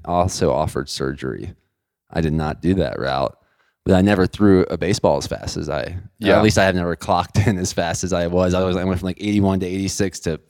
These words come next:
Speaker 1: uh, shoulder injury
Speaker 2: Mm-hmm.
Speaker 1: to never really throwing that hard again.
Speaker 2: Yeah.
Speaker 1: So I can relate to that. But I remember on the M R I, they, like, injected ink,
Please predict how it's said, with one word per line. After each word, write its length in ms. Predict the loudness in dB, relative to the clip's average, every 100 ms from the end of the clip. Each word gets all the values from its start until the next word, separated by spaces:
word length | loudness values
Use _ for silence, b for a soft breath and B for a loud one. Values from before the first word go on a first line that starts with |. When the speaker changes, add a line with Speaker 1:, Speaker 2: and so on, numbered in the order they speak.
| _
Speaker 1:
uh, 440 | -10 -6 -6 -6 -8
shoulder 440 | 2 4 6 4
injury 340 | 2 2 2 2
Speaker 2:
Mm-hmm. 80 |
Speaker 1:
to 80 | -2
never 460 | -4 -4 -2 -2 -4 -6
really 340 | -2 -2 -2 -6 _
throwing 300 | -2 0 -2
that 180 | -4 -2
hard 200 | -2 -2
again. 300 | -2 -4 -4 _
Speaker 2:
Yeah. 240 | 2 2 0 -14 -20 _ _ _ b b b b b b b _
Speaker 1:
So 160 | 2 4
I 80 | 6
can 140 | 2
relate 340 | 0 -2 -4
to 120 | -2 -2
that. 360 | -2 -4 -8 _ _ _ _ _ _ _
But 140 | 2 4
I 40 |
remember 300 | 6 4 4
on 60 | 4
the 60 |
M 120 | 2 0
R 160 | 0
I, 160 | -2 -2
they, 160 | -4
like, 160 | -6 -10
injected 480 | -6 -6 -4 -8 _
ink, 340 | -12 -12 _